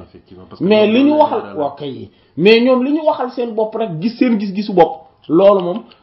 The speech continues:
Speaker 2: nga appliquer ko nekkul farata. Maintenant, da ngay, da nga leen di soxla. Maanaam daf la bëgg a wax ne la loolu nga war a fas ci sa xol, mais sauf que ñoom da nga leen soxla pour lan? Pour yenn mbir yi nga xamante ne leeru naññ.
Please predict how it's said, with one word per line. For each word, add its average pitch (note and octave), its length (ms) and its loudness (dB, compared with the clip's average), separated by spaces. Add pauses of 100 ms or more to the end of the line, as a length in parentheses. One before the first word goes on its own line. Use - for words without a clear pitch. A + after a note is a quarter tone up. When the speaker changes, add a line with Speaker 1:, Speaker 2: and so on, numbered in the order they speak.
Speaker 2:
nga E3 180 -2
appliquer G3+ 480 -2
ko - 260 -8 (120)
nekkul E3 340 -4
farata. A#2 300 -14 (1400)
Maintenant, G3+ 480 -2 (760)
da D3+ 160 -4
ngay, F#3+ 180 -4 (120)
da D3+ 100 -2
nga E3 100 -2
leen F#3+ 160 -4
di C4 60 -8
soxla. G#3 340 -6 (200)
Maanaam F3+ 280 -2
daf G3+ 120 0
la B3+ 100 0
bëgg A#3+ 160 -6
a A3+ 40 0
wax F#3+ 160 0
ne E3 100 -8
la E3+ 120 -4
loolu F3 400 -2
nga B3+ 80 -4
war A3+ 100 -2
a G3+ 40 -4
fas F#3+ 160 -14
ci F3 100 -16
sa F3 100 -6
xol, E3+ 180 -4
mais E3 140 -4
sauf A#3+ 220 -2
que A3+ 80 -4 (420)
ñoom G#3+ 280 0
da D#3+ 100 -2
nga A3 80 -2
leen C4 120 -2
soxla C4 320 -6
pour G#3+ 220 0
lan? G#3 240 0 (240)
Pour F3+ 140 -2
yenn A#3 300 2
mbir G3+ 180 -2
yi G3+ 120 -2
nga G3+ 100 -4
xamante G3 380 -6
ne G3+ 140 -2
leeru G3+ 520 0 (540)
naññ. E3+ 460 -4